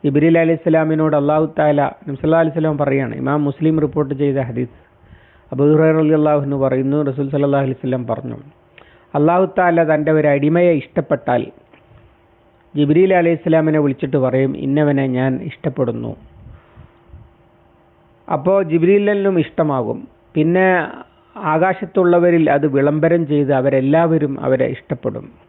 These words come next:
പിന്നെ സുമ്മ യൂളഉ ലഹുൽ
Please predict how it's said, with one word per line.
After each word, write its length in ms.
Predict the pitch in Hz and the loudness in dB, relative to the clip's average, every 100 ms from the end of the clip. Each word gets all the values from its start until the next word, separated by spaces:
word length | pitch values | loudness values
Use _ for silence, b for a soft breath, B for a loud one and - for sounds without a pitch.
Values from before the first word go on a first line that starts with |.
| _ _ _ _ b b b b b b - _ | _ _ _ _ b b b b b b -20 _
പിന്നെ 400 | 143 156 180 180 151 - - - - - - | 0 2 2 2 0 -4 -12 -20 -20 -20 -4
സുമ്മ 360 | 156 156 185 208 | 0 2 2 2
യൂളഉ 580 | 175 165 190 208 208 190 | 4 4 4 4 2 2
ലഹുൽ 380 | 170 151 165 | 2 2 2